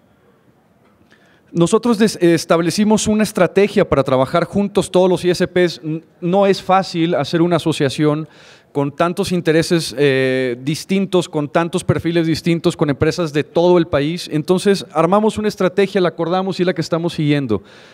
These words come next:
Tenemos un eje rector, es decir, una, una frase que define todo el plan estratégico, y es posicionar al Internet inalámbrico como una solución viable y profesional de conectividad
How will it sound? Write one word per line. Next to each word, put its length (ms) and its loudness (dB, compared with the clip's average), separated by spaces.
Tenemos 360 2
un 120 0
eje 180 2
rector, 420 2
es 100 2
decir, 260 0
una, 420 2
una 180 0
frase 380 0
que 140 -2
define 340 0
todo 340 2
el 80 2
plan 240 2
estratégico, 800 -4
y 140 2
es 120 2
posicionar 680 2
al 100 4
Internet 480 2
inalámbrico 680 2
como 200 2
una 180 2
solución 500 -2
viable 560 2
y 100 0
profesional 600 0
de 80 0
conectividad 800 -2